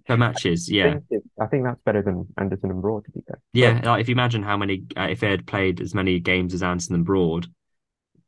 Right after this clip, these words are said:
Speaker 1: God knows how many they would have got. <laughs> Just Steyn was always trouble with injuries. That's sh-, that's just the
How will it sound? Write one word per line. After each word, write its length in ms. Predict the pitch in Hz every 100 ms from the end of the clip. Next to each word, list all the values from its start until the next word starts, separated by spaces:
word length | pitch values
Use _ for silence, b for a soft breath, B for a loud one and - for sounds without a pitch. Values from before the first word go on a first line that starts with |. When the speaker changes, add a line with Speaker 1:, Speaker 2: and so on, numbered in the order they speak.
| _ _ -
Speaker 1:
God 200 | 107 92
knows 300 | 90 85 82
how 100 | 85
many 160 | 85
they 60 | 85
would 80 | 82
have 60 | 82
got. 260 | 82 - _ -
<laughs> 200 | 117 - _ _ _ _ - - _ _ - _ _
Just 200 | 117 123
Steyn 180 | - 113
was 100 | 101
always 200 | 101 92
trouble 360 | 85 - 98 92
with 120 | 90
injuries. 380 | 95 104 92 87
That's 220 | 90 87
sh-, 180 | - - -
that's 240 | 98 87
just 240 | 92 87 -
the 160 | 87